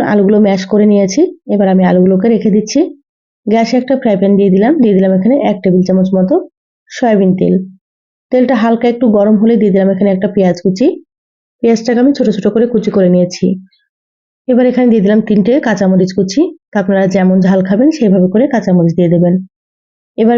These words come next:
পেঁয়াজ আর কাঁচামরিচটাকে আমি হালকা একটু ভেজে নিচ্ছি। দেখুন হালকা ভেজে নিলাম। এবার এখানে দিয়ে দিলাম স্বাদ মতো লবণ, সামান্য একটু জিরা গুঁড়ো, সামান্য একটু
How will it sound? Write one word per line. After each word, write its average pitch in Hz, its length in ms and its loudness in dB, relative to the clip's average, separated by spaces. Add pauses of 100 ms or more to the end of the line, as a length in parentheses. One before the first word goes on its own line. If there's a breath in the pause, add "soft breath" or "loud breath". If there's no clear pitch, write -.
পেঁয়াজ 226 280 0
আর 233 120 2
কাঁচামরিচটাকে 196 640 0
আমি 240 160 2
হালকা 190 300 0
একটু 190 200 -4
ভেজে 190 240 2
নিচ্ছি। 175 320 -4 (1300)
দেখুন 254 320 0
হালকা 220 300 0
ভেজে 226 280 2
নিলাম। 247 180 2 (100)
এবার 196 200 2
এখানে 208 220 0
দিয়ে 190 120 2
দিলাম 202 220 2
স্বাদ 190 260 -2
মতো 185 220 0
লবণ, 190 260 2 (500)
সামান্য 190 420 -2
একটু 220 180 -4
জিরা 190 240 0
গুঁড়ো, 220 140 2 (100)
সামান্য 196 300 0
একটু 190 120 -4